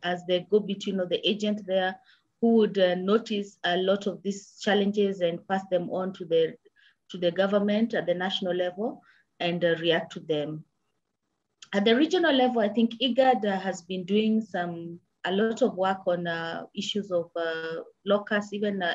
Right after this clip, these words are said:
F A O. And, uh, at the at the international level, linking and, uh, that information sharing.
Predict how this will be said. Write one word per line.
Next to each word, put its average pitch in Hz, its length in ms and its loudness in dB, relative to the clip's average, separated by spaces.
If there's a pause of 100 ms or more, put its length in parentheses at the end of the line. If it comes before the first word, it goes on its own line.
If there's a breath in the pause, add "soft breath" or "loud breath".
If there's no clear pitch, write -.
F 208 200 -2
A 185 160 0
O. 208 260 -6 (720 soft breath)
And, 185 280 0
uh, 175 280 2
at 175 140 -2 (100)
the 170 440 4 (280)
at 170 120 -6
the 180 80 -4
international 185 580 -2
level, 202 560 2
linking 202 600 2
and, 170 220 -2
uh, 165 360 0 (960)
that 202 220 0
information 180 600 0
sharing. 190 580 -2